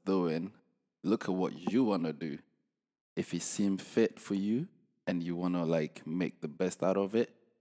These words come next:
when you see the path where it will lead you to the success that you need to do, don't underestimate yourself. Don't look at the people that have been ahead of you and have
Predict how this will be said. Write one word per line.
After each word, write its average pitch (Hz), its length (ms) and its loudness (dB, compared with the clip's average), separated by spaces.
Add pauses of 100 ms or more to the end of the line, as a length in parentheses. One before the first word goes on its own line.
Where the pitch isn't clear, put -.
(240)
when 92 160 0
you 90 60 0
see 104 220 0
the 90 140 -2
path - 560 -4
where 95 420 0
it 87 60 -4
will 87 160 -2
lead 90 180 0
you 90 80 -4
to - 160 -4
the 85 120 -2
success - 400 -4
that 82 120 -2
you 85 120 -6
need 87 140 -6
to 78 120 -8
do, 80 160 -6
don't 92 460 -2 (100)
underestimate 90 720 -2
yourself. 85 500 -4 (640)
Don't 113 160 6
look 110 160 2
at 110 80 4
the - 80 2
people 98 360 -2
that 95 160 2
have 87 200 0
been 98 180 0
ahead 95 380 0
of 95 220 -4
you 95 360 -2
and 92 160 -2
have 87 140 -4